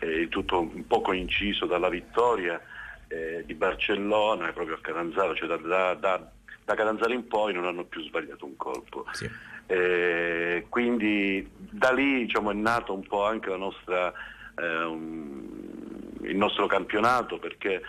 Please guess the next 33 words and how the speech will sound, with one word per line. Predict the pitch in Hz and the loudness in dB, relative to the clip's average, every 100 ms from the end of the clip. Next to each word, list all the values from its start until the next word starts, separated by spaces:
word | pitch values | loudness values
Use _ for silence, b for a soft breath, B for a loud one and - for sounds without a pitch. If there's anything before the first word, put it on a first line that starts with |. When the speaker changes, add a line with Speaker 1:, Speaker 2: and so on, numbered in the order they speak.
| B B B - | B B B -4
Speaker 1:
eh, | 90 85 82 69 60 57 50 65 | 0 2 2 0 -2 -2 -2 -2
da | 76 | 2
lì | 98 | 2
abbiamo | 123 113 107 | 4 4 2
preso | 104 95 92 | 0 -2 -2
coscienza, | 92 - 104 - | -2 0 0 0
pur | - 104 - | -4 -4 0
perdendo, | 101 95 110 113 113 101 | -2 0 2 2 2 -2
di | 85 | -2
aver, | 90 90 85 | 0 0 -2
eh, | 76 85 85 82 80 | -4 0 2 2 0
diciamo, | 78 82 82 73 - - | -2 -4 -4 -8 -14 -14
di | 76 | -2
avere | 104 113 120 | 2 4 4
delle | 98 90 90 | 2 -2 -2
qualità | 95 98 120 98 B B B B | -2 0 2 2 B B B B
all'interno | 90 90 87 82 95 | -4 -2 -2 0 0
di | 90 | 0
questo | 87 90 127 | -2 -2 0
gruppo, | 117 113 110 113 113 B B B B | 2 2 0 0 0 B B B B
e | 107 98 98 92 90 87 85 87 87 | 0 2 4 2 2 0 0 0 2
da | 107 | 2
lì | 113 113 | 2 0
si | 107 | 0
è | |
lavorato | 90 98 104 95 98 98 95 87 85 80 80 76 73 71 71 | 0 2 4 4 2 0 -2 -2 0 -2 -2 -4 -6 -6 -8
coscientemente | - 90 - 95 123 104 98 107 101 90 | -4 0 0 2 2 2 0 -2 -2 -4
per | 78 76 | -6 0
poi | 95 | 2
arrivare, | 87 85 82 85 82 | 2 0 0 0 0
insomma, | - 80 85 | -4 -4 -4
alle | 82 - | -8 -12
vittorie | 78 92 - 80 76 73 | -10 -10 -6 -4 -2 -4